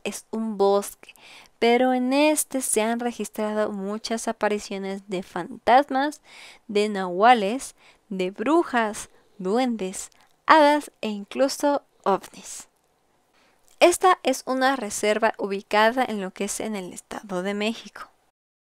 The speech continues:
De hecho, atrae muchas aventuras y se admiran sus pasajes porque de verdad que son bastante bonitos,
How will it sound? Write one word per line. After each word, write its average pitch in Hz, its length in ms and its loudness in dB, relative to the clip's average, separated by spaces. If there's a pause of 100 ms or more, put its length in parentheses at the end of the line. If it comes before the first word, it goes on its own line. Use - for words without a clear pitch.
(120)
De 226 200 -2
hecho, 254 400 -4
atrae 233 460 0
muchas 254 580 -6
aventuras 220 720 -6
y 214 80 -12
se 202 200 -8
admiran 202 460 -10
sus - 200 -16
pasajes - 560 -12
porque - 260 -16
de 185 100 -10
verdad 175 400 -8 (120)
que 185 100 -10
son 180 300 -12
bastante 185 480 -14
bonitos, 180 640 -8